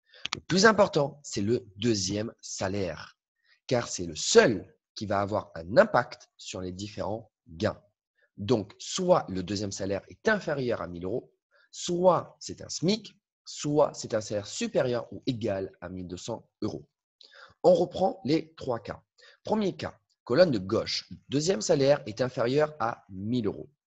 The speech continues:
On peut ouvrir un compte uniquement chez Boursorama. L'astuce BizBiz, en ouvrant deux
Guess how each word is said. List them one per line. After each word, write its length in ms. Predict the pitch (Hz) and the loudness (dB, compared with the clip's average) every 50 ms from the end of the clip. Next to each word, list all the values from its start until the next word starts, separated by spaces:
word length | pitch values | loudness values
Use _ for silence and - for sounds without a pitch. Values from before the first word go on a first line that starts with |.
| _ _ _ _ - _ _ - | _ _ _ _ -20 _ _ -12
On 80 | 95 104 | -12 -8
peut 140 | 107 202 | -4 -4
ouvrir 440 | 233 226 196 180 160 156 139 123 - - | -4 -2 0 0 2 2 2 0 -2 -4
un 120 | 98 98 95 | -8 -8 -6
compte 280 | - 143 147 156 151 - _ _ - | -4 -4 -4 -4 -6 -10 _ _ 2
uniquement 640 | 240 247 226 196 156 - 165 135 127 127 123 117 - | 2 2 2 2 0 0 0 2 2 2 0 0 -4
chez 380 | - - - - 131 135 139 - _ _ _ _ - | -4 0 2 4 2 2 0 -2 _ _ _ _ -10
Boursorama. 800 | 101 101 101 90 - - 156 135 110 101 95 104 90 76 - _ _ _ _ - _ _ _ _ - - - - | -6 -4 -4 -4 -2 0 0 2 2 2 0 0 -2 -4 -8 _ _ _ _ -20 _ _ _ _ -20 -20 -18 -10
L'astuce 480 | - 87 90 95 95 - - 247 262 226 | -2 0 2 2 2 2 4 4 4 4
BizBiz, 560 | 202 208 175 139 113 104 95 87 78 - - _ _ _ - - _ - | 2 0 0 -2 -2 -4 -4 -4 -6 -10 -16 _ _ _ -20 -12 _ 0
en 160 | 120 139 180 | 0 2 2
ouvrant 360 | 180 175 139 110 104 - - - | 2 2 2 2 0 0 -4 -10
deux 460 | 95 104 127 226 277 320 - - | -10 -2 2 2 2 2 0 -6